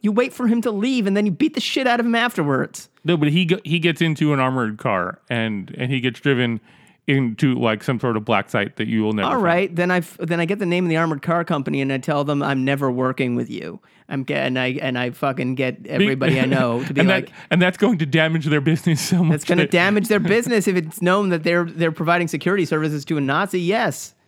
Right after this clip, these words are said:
Speaker 2: I, I mean, it's not gonna damage their business because you are not
Speaker 1: No,
Speaker 2: purchasing
Speaker 1: but
Speaker 2: their
Speaker 1: I'm,
Speaker 2: armored
Speaker 1: I'm
Speaker 2: car
Speaker 1: putting them,
Speaker 2: service.
Speaker 1: I'm putting them out there as, as, as, as protecting Nazis.
Speaker 2: Okay.
Speaker 1: Um,
Speaker 2: So you wouldn't
Speaker 1: I wouldn't give money to a Nazi to punch a Nazi. No.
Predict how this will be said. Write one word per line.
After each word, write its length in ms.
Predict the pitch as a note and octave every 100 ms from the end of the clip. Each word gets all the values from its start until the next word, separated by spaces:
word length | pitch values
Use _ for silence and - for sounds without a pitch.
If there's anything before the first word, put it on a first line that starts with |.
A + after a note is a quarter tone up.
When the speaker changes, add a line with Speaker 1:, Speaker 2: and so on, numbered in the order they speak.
| -
Speaker 2:
I, 100 | F3
I 80 | F3+
mean, 120 | F#3+
it's 100 | F3
not 80 | F3+
gonna 120 | E3
damage 240 | D#3+ D#3 D3
their 80 | D3
business 320 | D3 C#3+ B2+
because 280 | C#3+ C#3 C#3
you 320 | C#3 F#3+ E3
are 180 | C3+ C3+
not 300 | C3+ B2+ B2+
Speaker 1:
No, 220 | F#3 G#3+ D3+
Speaker 2:
purchasing 240 | C3+ C#3+
Speaker 1:
but 80 | D3
Speaker 2:
their 40 | C3+
Speaker 1:
I'm, 160 | D3
Speaker 2:
armored 140 | C3 C#3+
Speaker 1:
I'm 120 | D3
Speaker 2:
car 120 | -
Speaker 1:
putting 140 | D3+ C#3+
them, 140 | C3+
Speaker 2:
service. 120 | C3+
Speaker 1:
I'm 120 | C3 A#2+
putting 220 | C#3+ C4
them 100 | C#3
out 240 | C3 E3
there 200 | C#3+ C3 C3
as, 200 | B2+ E3
as, 440 | D3 B2+ D3+ C#3
as, 340 | - C3+ C3 -
as 400 | C3+ B2+ B2 - _
protecting 380 | - D3 C3+ D3+
Nazis. 560 | F3 A3+ - - - - _ -
Speaker 2:
Okay. 260 | E3 C3 G2+ - _ -
Speaker 1:
Um, 340 | D#3 D#3+ D#3 - - - -
Speaker 2:
So 120 | F3+
you 200 | D#3+ G3
wouldn't 480 | F#3 F3 D#3+ D3 - -
Speaker 1:
I 100 | E3
wouldn't 280 | B3 A#3 E3+
give 200 | F3+ C#3
money 360 | C3 C#3+ F3+ D3
to 200 | D#3+ C#3
a 40 |
Nazi 360 | C3 C3+ C#3 C3+
to 60 | B2
punch 280 | - C3 B2+
a 40 |
Nazi. 400 | B2+ D3 D#3 D#3
No. 500 | F3+ A3 C#3 A2+